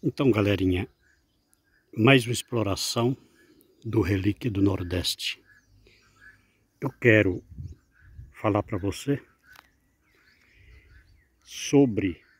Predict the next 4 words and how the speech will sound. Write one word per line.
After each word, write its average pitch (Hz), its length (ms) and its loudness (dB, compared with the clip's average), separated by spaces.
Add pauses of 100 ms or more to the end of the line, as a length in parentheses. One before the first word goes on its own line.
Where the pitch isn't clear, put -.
(600)
curutume 160 800 2 (260)
de 110 140 -4
couro, 98 400 -6 (1120)
né? 123 160 0